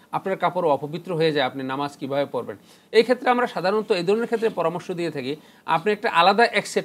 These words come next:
কাপড় রাখবেন, একটু ঢিলে ঢালা, ওই ম্যাক্সি টাইপের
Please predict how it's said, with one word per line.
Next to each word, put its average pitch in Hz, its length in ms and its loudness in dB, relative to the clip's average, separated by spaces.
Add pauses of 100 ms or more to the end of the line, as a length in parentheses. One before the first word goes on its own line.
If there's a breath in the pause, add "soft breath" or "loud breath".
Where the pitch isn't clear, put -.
(120)
কাপড় 175 260 0
রাখবেন, 208 220 2
একটু 226 160 -2
ঢিলে 175 300 2
ঢালা, 107 340 -2
ওই 156 160 -2
ম্যাক্সি 160 320 -4
টাইপের 135 300 -2